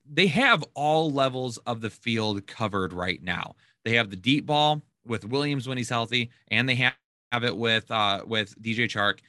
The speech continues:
You have the middle of the field now with Amon-Ra and T J Hockenson, and you have that lower level of the field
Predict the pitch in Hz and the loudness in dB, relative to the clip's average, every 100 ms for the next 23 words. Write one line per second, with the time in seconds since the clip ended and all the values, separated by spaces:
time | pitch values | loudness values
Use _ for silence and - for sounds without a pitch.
0 | _ - 98 98 110 135 143 127 123 131 | _ -6 -4 0 2 4 2 0 -4 -4
1 | 127 120 120 117 98 95 98 98 127 135 | -2 -2 -2 -2 -4 -4 -2 0 0 0
2 | 101 98 107 95 95 131 123 123 117 123 | -2 -6 -6 -6 -2 0 0 -2 -4 -4
3 | 110 - _ _ 95 104 104 104 117 127 | -4 -8 _ _ -4 -2 -2 0 2 4
4 | 120 120 117 113 104 98 113 107 107 101 | 2 0 0 -4 -4 -6 -4 -2 -2 -4